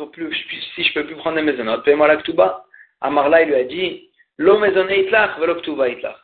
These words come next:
Tu as perdu et les maisonnotes et la Ktuba aussi, du fait que, que sont passés déjà vingt-cinq ans.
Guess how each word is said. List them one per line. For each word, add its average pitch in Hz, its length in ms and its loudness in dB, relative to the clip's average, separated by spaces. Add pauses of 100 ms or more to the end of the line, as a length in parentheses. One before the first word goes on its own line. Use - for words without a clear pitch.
(320)
Tu 160 100 -2
as 151 40 2
perdu 160 360 0
et 180 120 2
les 175 100 2
maisonnotes 147 580 -2 (360)
et 160 120 2
la 170 120 4
Ktuba 139 300 0
aussi, 196 540 -2 (340)
du 127 140 -10
fait 185 120 0
que, 147 880 0
que - 100 -8
sont 143 240 -4
passés 139 460 0
déjà 127 300 4
vingt-cinq 123 400 -6
ans. 95 120 -14